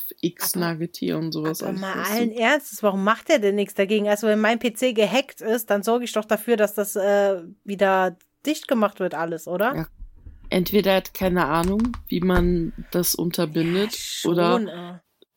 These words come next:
Speaker 1: kein Geld für was Neues. Er,
Speaker 2: Ja,
Speaker 1: er
Speaker 2: du
Speaker 1: tut
Speaker 2: brauchst
Speaker 1: ja auch
Speaker 2: ja nix
Speaker 1: alles, er
Speaker 2: Neues.
Speaker 1: tut ja auch alles auf seine, seine, seine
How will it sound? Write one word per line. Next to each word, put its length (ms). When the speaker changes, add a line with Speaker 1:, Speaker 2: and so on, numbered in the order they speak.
Speaker 1:
kein 280
Geld 300
für 300
was 240
Neues. 600
Er, 260
Speaker 2:
Ja, 80
Speaker 1:
er 40
Speaker 2:
du 60
Speaker 1:
tut 120
Speaker 2:
brauchst 160
Speaker 1:
ja 80
auch 80
Speaker 2:
ja 100
nix 320
Speaker 1:
alles, 20
er 60
Speaker 2:
Neues. 260
Speaker 1:
tut 180
ja 100
auch 160
alles 360
auf 140
seine, 440
seine, 380
seine 420